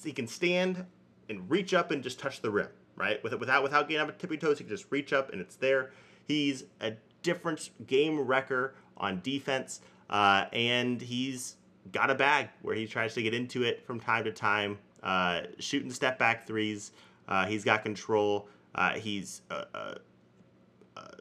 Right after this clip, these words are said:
passer. Uh, he's, he's got some vision, not Jokic level, not gonna get there, but, you know, for a big guy, he can see passes and hit people ahead of where they are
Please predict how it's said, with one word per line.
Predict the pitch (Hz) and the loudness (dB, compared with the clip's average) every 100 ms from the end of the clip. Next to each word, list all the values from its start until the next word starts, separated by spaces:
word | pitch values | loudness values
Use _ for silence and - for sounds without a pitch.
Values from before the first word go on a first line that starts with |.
| - - - - - | -20 -20 -20 -18 0
passer. | 156 156 - 151 139 143 - - | 6 6 6 4 4 2 -4 -10
Uh, | - 98 95 | 2 6 6
he's, | 110 110 107 | 2 -4 -4
he's | 101 | 2
got | 131 131 | 2 4
some | 135 | 0
vision, | 120 123 131 131 110 | 2 2 4 2 0
not | 87 - | -4 -2
Jokic | 151 175 180 175 - | 2 2 2 -2 0
level, | 160 160 170 143 | 2 2 0 0
not | 113 - | 0 0
gonna | 135 | -4
get | 143 147 | -4 -4
there, | 170 170 160 165 170 | 0 2 2 0 0
but, | 160 - | -2 0
you | 135 | -2
know, | 123 - - - _ | -2 -6 -18 -20 _
for | - 147 139 | 4 8 8
a | |
big | 123 151 139 | 6 2 6
guy, | 143 147 | 8 8
he | 143 | 6
can | - 127 | -2 -6
see | 117 - 160 160 | -6 -8 -6 -6
passes | - 135 131 147 131 117 | 2 4 4 4 0 0
and | 101 | 2
hit | 143 | 2
people | - - 127 - - | 2 -6 -6 -4 -4
ahead | 107 135 131 | -2 0 0
of | 113 | 2
where | 120 127 127 | 0 0 0
they | 113 110 | 2 2
are | 98 101 98 | 2 0 0